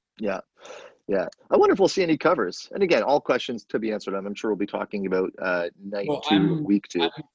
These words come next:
Speaker 2: I'm calling this surprise this week is gonna be new material.
Speaker 1: Mm, some
Speaker 2: Yeah.
Speaker 1: new songs, huh? How many?
Speaker 2: Yeah. Oh, I don't know. If he plays
Speaker 1: Just
Speaker 2: one, I'm
Speaker 1: one.
Speaker 2: right, you know?
Speaker 1: <laughs> There you go. Yeah, I
Speaker 2: And
Speaker 1: guess
Speaker 2: let's
Speaker 1: that's a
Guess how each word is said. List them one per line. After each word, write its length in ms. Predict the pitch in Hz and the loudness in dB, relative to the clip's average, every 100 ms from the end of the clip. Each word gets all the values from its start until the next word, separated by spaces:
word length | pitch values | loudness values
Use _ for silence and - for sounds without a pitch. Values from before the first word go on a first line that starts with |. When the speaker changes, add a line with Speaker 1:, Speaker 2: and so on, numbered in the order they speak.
| - | -10
Speaker 2:
I'm 80 | 165 | -6
calling 360 | - 170 175 | 0 2 2
this 220 | 156 147 - | 0 0 0
surprise 680 | 135 - 143 135 143 151 | -2 -2 -2 2 2 0
this 200 | 143 143 | -2 -4
week 160 | 151 143 | -4 -6
is 80 | 123 | -4
gonna 180 | 127 | -4
be 100 | 120 117 | -4 -4
new 120 | 113 | -4
material. 480 | 107 104 92 78 - _ _ _ _ _ _ _ _ _ | -6 -6 -8 -10 -16 _ _ _ _ _ _ _ _ _
Speaker 1:
Mm, 580 | 98 151 143 90 80 76 | -2 -2 -2 -4 -8 -14
some 320 | - - 107 95 | -14 -4 -2 0
Speaker 2:
Yeah. 60 | |
Speaker 1:
new 40 | 107 | -2
songs, 480 | - 95 82 - | -2 -2 -4 -8
huh? 180 | 92 98 - _ _ | -6 -6 -8 _ _
How 80 | 120 | 2
many? 200 | - 139 | 4 2
Speaker 2:
Yeah. 100 | - _ _ _ _ _ _ _ _ - _ _ _ | -2 _ _ _ _ _ _ _ _ -20 _ _ _
Oh, 100 | 160 | -6
I 180 | 101 101 | -4 -8
don't 120 | 90 | -10
know. 200 | 78 78 _ | -14 -18 _
If 140 | - 127 | -8 -6
he 80 | 127 | -2
plays 260 | 160 151 | 2 2
Speaker 1:
Just 80 | 123 | 2
Speaker 2:
one, 160 | 120 117 | -4 -4
I'm 80 | 107 | -6
Speaker 1:
one. 60 | 104 101 | -8 -10
Speaker 2:
right, 180 | 98 - _ | -12 -12 _
you 100 | - | -14
know? 200 | 92 107 _ _ _ _ _ | -12 -12 _ _ _ _ _
Speaker 1:
<laughs> 360 | - - - 196 - - - - 175 | -6 -4 0 0 2 -2 -2 0 0
There 160 | - 131 - | 0 -2 -4
you 80 | |
go. 180 | - 123 - - _ - 262 254 190 | 0 -2 -2 -18 _ -14 -12 -12 -10
Yeah, 60 | - | -4
I 40 | |
Speaker 2:
And 80 | 165 | 0
Speaker 1:
guess 80 | 170 | 2
Speaker 2:
let's 140 | 202 | 0
Speaker 1:
that's 40 | |
a 20 | - | 0